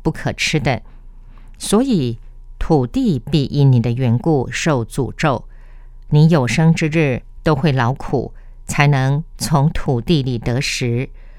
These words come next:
土地要给你长出荆棘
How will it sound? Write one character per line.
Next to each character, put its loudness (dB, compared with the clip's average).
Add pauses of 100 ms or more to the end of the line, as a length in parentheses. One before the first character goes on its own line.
(500)
土 0
地 0 (120)
要 4
给 4
你 4
长 -2
出 -2
荆 0
棘 -4